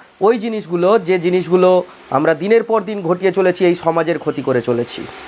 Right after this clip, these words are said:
সচেতন হতে হবে আমাকেও, সচেতন হতে হবে আপনাদেরও, তবেই এই পৃথিবী সত্যিই শিশুর বাসযোগ্য হবে। হ্যাঁ, প্লাস্টিক,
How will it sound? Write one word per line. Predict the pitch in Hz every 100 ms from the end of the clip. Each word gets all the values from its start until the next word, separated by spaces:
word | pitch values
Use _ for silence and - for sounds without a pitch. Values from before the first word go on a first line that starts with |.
| - - - - - - - - - -
সচেতন | - 165 190 220
হতে | 190 190
হবে | 185 170 175
আমাকেও, | 156 160 175 170 123 - - -
সচেতন | - 151 151 160 147
হতে | 131 135
হবে | 139 135
আপনাদেরও, | 131 123 147 131 113 107 - - - - - - - - - - -
তবেই | 170 208 254 254 _ _ -
এই | 135 135
পৃথিবী | 151 160 170 180 -
সত্যিই | - 131 202 214
শিশুর | 170 165 147
বাসযোগ্য | 135 123 127 113 117
হবে। | 110 104 104 - - - - - - - - - - -
হ্যাঁ, | - 196 147 _ _ _ -
প্লাস্টিক, | 185 - 240